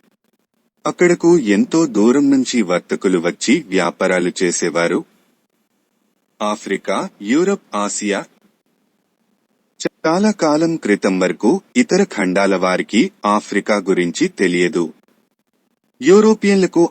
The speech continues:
ఆఫ్రికా సముద్రతీర ప్రాంతంలోని ఉత్తర ప్రాంతాలు తెలియగా, భారతీయులకు, అరబ్బు వ్యాపారులకు తూర్పు తీర ప్రాంతం గురించి తెలిసింది. ఈ తీర, తీర ప్రాంతాలను మినహాయిస్తే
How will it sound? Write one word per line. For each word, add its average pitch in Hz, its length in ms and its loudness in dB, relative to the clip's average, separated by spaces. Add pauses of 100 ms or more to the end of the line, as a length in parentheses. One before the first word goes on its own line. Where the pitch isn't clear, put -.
ఆఫ్రికా 101 520 0
సముద్రతీర 92 760 -2
ప్రాంతంలోని 90 880 -2 (120)
ఉత్తర 175 340 0
ప్రాంతాలు 95 680 -2
తెలియగా, 90 680 -2 (180)
భారతీయులకు, 98 1000 -2 (240)
అరబ్బు 135 360 0
వ్యాపారులకు 95 960 -2 (120)
తూర్పు 117 480 0
తీర 104 260 0
ప్రాంతం 92 640 -4
గురించి 90 360 -2
తెలిసింది. 87 720 -4 (1500)
ఈ 175 100 0
తీర, 180 280 4
తీర 190 240 4
ప్రాంతాలను 147 760 0
మినహాయిస్తే 95 960 -2